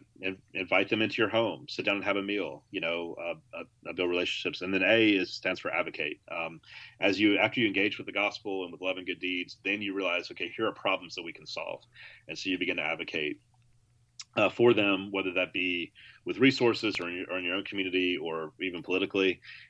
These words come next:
And then K is for keep going, because after you've done all that, uh, there will be more people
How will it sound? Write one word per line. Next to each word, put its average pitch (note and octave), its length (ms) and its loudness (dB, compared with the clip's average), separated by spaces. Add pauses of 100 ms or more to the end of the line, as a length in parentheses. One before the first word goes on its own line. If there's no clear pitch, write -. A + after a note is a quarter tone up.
And F2 100 -4
then F2 100 -2
K F#2 300 4
is E2 120 0
for D#2+ 120 -6
keep - 280 -6
going, D#2+ 460 -4
because F2 460 -4
after F2+ 280 -2
you've E2 120 -2
done F2 120 0
all G#2 120 2
that, B2+ 320 4 (180)
uh, E2+ 120 -6
there E2+ 120 -4
will F2 100 -2
be E2+ 200 -2
more F2 440 -2
people C#3+ 440 2